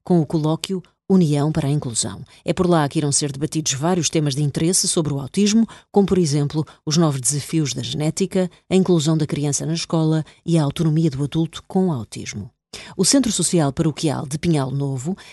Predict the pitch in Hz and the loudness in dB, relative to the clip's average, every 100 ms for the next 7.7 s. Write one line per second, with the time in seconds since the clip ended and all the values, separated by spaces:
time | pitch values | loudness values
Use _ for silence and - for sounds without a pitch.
0 | - 170 156 185 190 - 208 - 190 - | -8 -2 2 2 2 0 0 0 -4 -4
1 | - 196 208 - 202 143 - 165 147 135 | -2 0 0 -2 -4 -4 -4 -2 -2 -4
2 | 131 - 135 - 135 - 170 226 254 - | -4 -6 -8 -8 -8 -4 0 0 0 -4
3 | - - - 151 143 - 160 156 160 - | -8 -12 -10 -8 -6 -6 -2 0 0 -2
4 | 165 160 156 135 123 - - 151 208 208 | 0 0 0 -4 -8 -8 -6 -2 -2 -2
5 | - - - 247 190 170 143 165 156 143 | -6 -2 2 2 2 0 2 2 2 0
6 | 143 156 151 185 - 180 156 143 143 135 | -2 0 2 2 4 2 2 2 0 -2
7 | 143 151 143 127 - - | -2 0 -2 -4 -8 -12